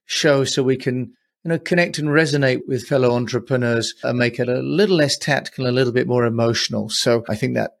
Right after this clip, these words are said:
hopefully will make the show more engaging. If you've enjoyed this, please do share it with a fellow entrepreneur, rate it if you can.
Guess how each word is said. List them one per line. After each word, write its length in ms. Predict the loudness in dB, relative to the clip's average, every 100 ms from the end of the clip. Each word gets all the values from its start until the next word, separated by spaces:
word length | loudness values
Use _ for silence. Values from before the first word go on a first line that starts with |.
| -2
hopefully 340 | -2 0 0
will 100 | 0
make 220 | -2 -4
the 60 | -4
show 220 | -2 -2
more 220 | -2 -2
engaging. 460 | -2 0 0 0 -2
If 140 | -2
you've 140 | -2 -2
enjoyed 360 | 0 2 2
this, 160 | 2 -2
please 300 | 0 0 2
do 200 | 2 2
share 240 | 2 2
it 80 | 2
with 140 | 0
a 40 | -4
fellow 380 | -4 0 2 0 _ _ _ _
entrepreneur, 560 | -2 0 -2 0 2 2
rate 340 | 4 2 2
it 140 | -4 -8 _ -20 _ _
if 200 | -4 -2
you 160 | -2 -2
can. 500 | -2 0 2 0